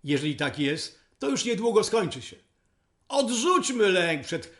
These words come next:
konfliktem na naszej ziemi, pomimo planów, które snują gady, dla których śmierć miliona czy paru milionów ludzi nic nie znaczy. Dla nich jest to tylko statystyka. Na Ukrainie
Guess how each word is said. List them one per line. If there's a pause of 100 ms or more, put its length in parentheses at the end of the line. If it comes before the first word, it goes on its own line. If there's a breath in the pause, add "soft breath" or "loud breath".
konfliktem
na
naszej
ziemi, (240 loud breath)
pomimo
planów,
które
snują
gady, (720 soft breath)
dla
których
śmierć
miliona
czy
paru
milionów
ludzi
nic (260 soft breath)
nie
znaczy. (680)
Dla
nich
jest
to
tylko
statystyka. (720)
Na
Ukrainie